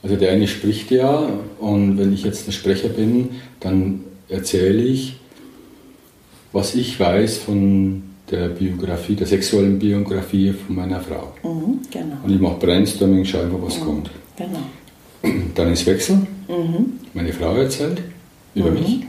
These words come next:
Speaker 2: Mhm.
Speaker 1: was sie denkt, dass ich
Speaker 2: Na, das machen wir ein bisschen anders. Dann ist die Frau erzählt erstmal, wie es ihr damit geht, was
Speaker 1: Zehn Minuten
Speaker 2: sie von
Speaker 1: auch.
Speaker 2: dir gehört hat,
Speaker 1: Mhm.
Speaker 2: genau. Und, ähm, was sie möchte, dass du noch weißt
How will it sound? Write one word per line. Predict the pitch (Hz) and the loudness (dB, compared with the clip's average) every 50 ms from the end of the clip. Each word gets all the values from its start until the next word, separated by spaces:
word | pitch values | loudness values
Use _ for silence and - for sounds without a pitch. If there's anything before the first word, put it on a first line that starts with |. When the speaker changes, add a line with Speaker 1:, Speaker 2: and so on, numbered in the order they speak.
| - - - | -12 -16 -8
Speaker 2:
Mhm. | 202 175 170 165 180 247 | -6 -6 -2 2 2 2
Speaker 1:
was | 330 - - | 2 2 -2
sie | - 104 | -6 -4
denkt, | 104 131 131 135 131 - | -4 -4 -4 -6 -8 -10
dass | - - - - | -16 -18 -18 -18
ich | - - - - - - - - - - - | -20 -20 -18 -18 -18 -18 -18 -20 -14 -6 0
Speaker 2:
Na, | 185 196 233 302 370 - - - - - | 2 4 4 2 2 -2 -6 -12 -16 -16
das | - - | -6 -4
machen | 240 226 240 | 0 2 4
wir | 226 | 4
ein | 202 | 4
bisschen | 196 - 208 - - | 2 2 0 0 2
anders. | 185 233 269 330 339 - - 233 | 4 4 4 4 4 0 0 0
Dann | - 208 233 233 233 | 2 2 2 2 0
ist | - 196 196 - - - - - | -2 -4 -4 -4 -6 -10 -10 -6
die | - 233 - - - 180 | -4 -4 -2 -2 -2 -2
Frau | 180 - 185 190 208 | -2 0 2 2 2
erzählt | - - 185 - 185 180 - - 196 190 190 - | 2 0 0 -2 -2 -2 -2 0 0 0 0 0
erstmal, | 185 196 - 202 185 175 170 | -2 0 0 0 0 0 -2
wie | 175 | -4
es | 175 - | -4 -4
ihr | 170 165 | -4 -2
damit | 165 165 156 156 151 143 - - | -2 -2 -2 -2 -4 -6 -8 -6
geht, | - 160 160 160 170 185 233 277 269 - - - - - - _ _ _ _ _ _ _ _ _ | -4 -4 -2 0 2 2 2 0 0 -4 -10 -16 -20 -20 -20 _ _ _ _ _ _ _ _ _
was | 165 165 160 | -6 -4 -2
Speaker 1:
Zehn | - 110 101 | 0 0 2
Minuten | 104 107 110 120 | 2 2 2 2
Speaker 2:
sie | 156 165 147 | 2 0 0
von | 135 - 160 156 | 2 2 2 2
Speaker 1:
auch. | 156 | 2
Speaker 2:
dir | 160 156 151 | 2 0 2
gehört | 147 151 160 165 165 170 175 208 202 - 254 | 2 0 0 0 0 2 2 0 0 -2 -4
hat, | 285 330 - - | -4 -2 -2 -4
Speaker 1:
Mhm. | 277 - | -6 -6
Speaker 2:
genau. | - - 160 160 160 185 247 359 - - - - - - - - - - - - _ _ | -6 -8 -8 -6 -4 -4 -4 -4 -6 -8 -14 -20 -20 -20 -20 -18 -20 -20 -20 -20 _ _
Und, | 175 180 208 254 349 440 480 466 - - - - - - _ _ - - | 0 4 4 4 4 4 2 -2 -4 -8 -12 -18 -20 -20 _ _ -8 -2
ähm, | 214 214 214 214 202 - - | 0 2 2 2 0 -2 0
was | 202 208 202 202 - | 2 2 2 0 0
sie | - 233 240 247 240 247 - - | 2 4 4 4 4 0 -4 -2
möchte, | 208 196 196 214 247 254 254 - 254 233 | 2 4 4 6 6 4 2 0 -2 0
dass | 196 196 190 190 - - | 0 0 -2 -2 -4 -6
du | - 185 | -6 -4
noch | 180 185 202 220 220 - - - | 0 0 0 0 0 -2 -4 -4
weißt | 170 185 202 185 143 131 131 - - - - | 0 0 0 0 0 -4 -6 -8 -10 -10 -12